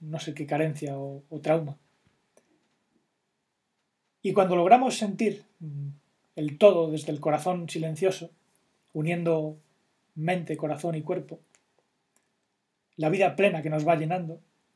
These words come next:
entonces y solo entonces podemos decir con el apóstol Pablo aquello de "todo lo puedo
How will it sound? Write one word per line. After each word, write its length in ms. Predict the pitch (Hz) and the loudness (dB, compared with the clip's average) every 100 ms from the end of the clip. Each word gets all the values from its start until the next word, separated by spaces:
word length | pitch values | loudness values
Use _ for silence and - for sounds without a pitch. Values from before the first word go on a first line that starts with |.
| _ _ _ _ _ _ _ - | _ _ _ _ _ _ _ -8
entonces 580 | 175 147 233 226 165 165 | -2 6 6 6 -4 -2
y 40 | |
solo 260 | - 202 180 | 4 6 4
entonces 460 | 160 190 180 - | 2 -2 0 -6
podemos 340 | - 160 175 160 | -4 -2 -2 -4
decir 440 | 160 185 160 - _ _ _ _ _ _ - | -2 -2 -2 -6 _ _ _ _ _ _ -8
con 140 | 151 | -4
el 80 | 143 | -2
apóstol 420 | 143 170 - 175 | -2 -2 0 2
Pablo 300 | 147 180 165 | 4 4 4
aquello 300 | 156 170 160 | 0 0 -2
de 320 | 156 151 147 147 _ _ _ _ _ | -2 -2 -6 -12 _ _ _ _ _
"todo 220 | 196 180 | 0 2
lo 120 | 175 156 | 2 4
puedo 380 | 185 165 - | 4 4 0